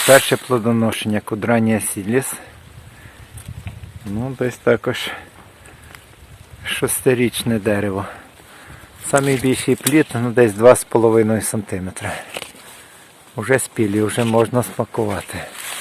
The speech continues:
Перше плодоношення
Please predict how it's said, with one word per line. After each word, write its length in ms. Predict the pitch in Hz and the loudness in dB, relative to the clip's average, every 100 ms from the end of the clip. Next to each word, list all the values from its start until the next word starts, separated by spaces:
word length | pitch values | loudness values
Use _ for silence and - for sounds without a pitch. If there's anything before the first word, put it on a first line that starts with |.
| - - - - - - - - - - - - - - - - - | -12 -14 -14 -10 -10 -10 -12 -12 -12 -12 -10 -10 -10 -12 -12 -12 -4
Перше 300 | 123 - 127 | -2 -2 -6
плодоношення 800 | - 117 113 120 143 - 127 | -2 -2 0 -2 -2 -2 -2